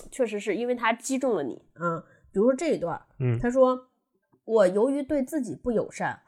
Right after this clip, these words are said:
Speaker 1: 对人也很严酷，不是行为上的。行为上我笑眯眯，乐于助人，有钱赚，总拉着人一起赚，是心理上。我心理上待人太严酷，而又不想压制别人，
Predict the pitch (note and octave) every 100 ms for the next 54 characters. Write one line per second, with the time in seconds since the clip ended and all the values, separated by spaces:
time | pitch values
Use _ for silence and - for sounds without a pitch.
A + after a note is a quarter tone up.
0 | _ _ - F4+ C4+ F#3+ A3 A3 G#3 B3+
1 | A3 D#3 C3+ D3 - - - _ _ -
2 | B3 C#4 G3 A#3 A3 E3 F3+ F3 - _
3 | _ _ - - D4+ D4+ C#4+ C#4 - -
4 | F3 F3+ C#4+ A3 A#3+ A#3 A#3+ A#3+ _ -
5 | D4 A3+ G#3 C4+ A3 B2+ C#3 - - G3+
6 | F#3 F3 F#3 A#3 C#4+ G#3+ - F#3 D#3+ A#3
7 | C4 G#3+ E3+ A#3 C4 - - G3 D#3+ -
8 | _ - B3 B3 D#4+ E4 - - D3+ -
9 | _ _ - G#3+ - E4+ C4+ G3 A3+ G#3
10 | G3+ G3+ A3 - D#4+ G3 E3 F3 - E3
11 | - _ - A#3 D4+ D4+ D4 C#4 F#3+ G#3+
12 | C4+ C4 B3+ E3+ - E3+ -